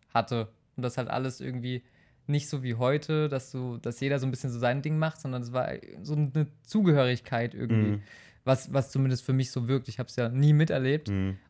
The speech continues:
Speaker 1: und eben halt, glaub ich, ganz viel diese Geschichten, die ich von meinem Vater halt eben da
Speaker 2: Hm.
Speaker 1: gehört hab, wie das damals so ablief und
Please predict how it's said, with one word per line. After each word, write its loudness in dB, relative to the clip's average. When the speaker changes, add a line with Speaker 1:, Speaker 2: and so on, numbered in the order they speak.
Speaker 1:
und 2
eben 0
halt, -2
glaub 0
ich, -6
ganz 0
viel -6
diese -6
Geschichten, -6
die -4
ich -10
von -6
meinem -4
Vater -6
halt -10
eben -4
da -6
Speaker 2:
Hm. -6
Speaker 1:
gehört -4
hab, -6
wie 0
das -2
damals 0
so -14
ablief -4
und -6